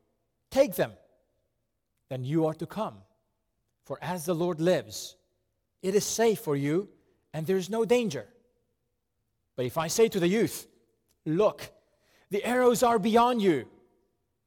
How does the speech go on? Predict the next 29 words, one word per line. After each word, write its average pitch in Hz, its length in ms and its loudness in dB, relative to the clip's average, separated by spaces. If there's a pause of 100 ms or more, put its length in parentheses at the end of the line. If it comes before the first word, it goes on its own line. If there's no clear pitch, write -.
(240)
then 131 220 -8
go, 120 480 -2 (1000)
for 139 200 -12
the 131 120 -6
Lord 131 580 -2 (380)
has 143 140 -12
sent 165 320 -10
you 131 120 -2
away. 123 560 -4 (1500)
And 175 140 -2
as 214 200 -2
for 208 160 4
the 185 100 4
matter 180 380 0
of 165 160 4
which 165 260 -2
you 180 260 2
and 170 80 2
I 175 160 2
have 165 100 -4
spoken, 165 540 0
behold, 175 560 2
the 196 100 4
Lord 190 400 6
is 135 140 -2
between 170 340 -4
you 185 220 0
and 185 120 2
me 170 320 0